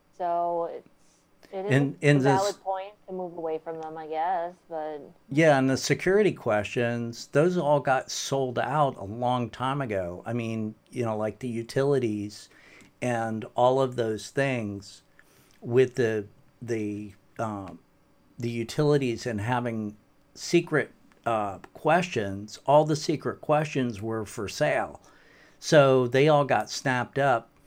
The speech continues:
Speaker 2: You know, one of the things was that I got locked out of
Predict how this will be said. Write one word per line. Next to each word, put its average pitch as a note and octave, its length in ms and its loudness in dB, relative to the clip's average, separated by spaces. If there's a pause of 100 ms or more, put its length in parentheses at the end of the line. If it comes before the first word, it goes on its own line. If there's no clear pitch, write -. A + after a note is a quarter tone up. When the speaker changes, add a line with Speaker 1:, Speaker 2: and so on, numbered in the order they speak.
(580)
Speaker 2:
You D3 160 4
know, D3+ 140 6
one D3+ 260 2
of F3 80 0
the D3+ 100 2
things A#2 480 -6
was A2 560 -4
that A2 380 -4 (160)
I C3 100 0
got D3 260 -2
locked A#2+ 440 -4
out A#2+ 380 -2 (120)
of G#2 560 -4